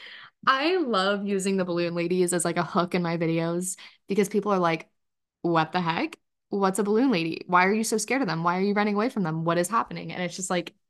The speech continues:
it's a very foreign concept, because for most races, these are just the sweepers. So the balloon ladies, here's the dealio. They are the pacers at the very, very end of the race. They are the last people to start the f-, race,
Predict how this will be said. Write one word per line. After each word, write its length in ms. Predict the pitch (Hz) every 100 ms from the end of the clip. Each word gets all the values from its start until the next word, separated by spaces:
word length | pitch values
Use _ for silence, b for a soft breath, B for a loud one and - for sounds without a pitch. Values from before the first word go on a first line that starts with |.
| _ _
it's 140 | 226 214
a 40 |
very 240 | 208 202
foreign 320 | 208 190 185 185
concept, 400 | 170 175 190 -
because 280 | 190 170
for 120 | - 175
most 320 | 165 170 - _ _ _ -
races, 440 | 170 165 175 175
these 200 | 165 165
are 80 | 170
just 200 | 160 -
the 60 | 160
sweepers. 680 | - 170 170 220 247 247 B B B B
So 120 | - 190
the 60 |
balloon 240 | 190 254 220
ladies, 340 | 165 165 175
here's 200 | 190 180
the 80 | 190
dealio. 440 | 170 - - 185 b b b _
They 320 | 185 180 180
are 420 | 185 175 170 170 180
the 220 | 170 170
pacers 440 | 170 240 240 254
at 80 | 214
the 80 | 190
very, 220 | 175 190
very 280 | 202 202 -
end 160 | 180 180
of 100 | 190
the 100 | 190
race. 260 | 165 170
They 140 | - 165
are 80 |
the 120 | 165 165
last 340 | 165 170 -
people 180 | 220 233
to 40 |
start 300 | 226 190 190 _ _ _ -
the 120 | 190
f-, 100 | - _ _
race, 520 | 190 170 170 185 -